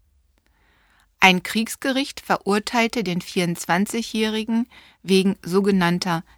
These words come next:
Wehrkraftzersetzung zum Tode. Er wurde neunzehnhundertvierundvierzig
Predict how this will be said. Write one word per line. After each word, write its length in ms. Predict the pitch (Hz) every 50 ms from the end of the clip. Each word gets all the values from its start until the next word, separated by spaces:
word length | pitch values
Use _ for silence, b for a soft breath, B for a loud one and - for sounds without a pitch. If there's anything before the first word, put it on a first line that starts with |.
| b _ -
Wehrkraftzersetzung 1400 | 160 156 180 196 240 - - - - 156 165 - - - - - 175 160 160 165 165 - - - 220 - 226 226 - _ - _ _ -
zum 280 | - 214 220 240 -
Tode. 440 | - - 170 160 151 151 147 - - - _ _ _ _ _ _ _ _ _ b b b b b b b b b b b b _ -
Er 180 | 190 190 175
wurde 240 | 185 214 220 226 226
neunzehnhundertvierundvierzig 1800 | 202 196 185 185 196 - 226 202 190 190 190 190 190 185 - - 175 175 - - - 180 170 165 165 - - - 202 220 - - - 240 240 -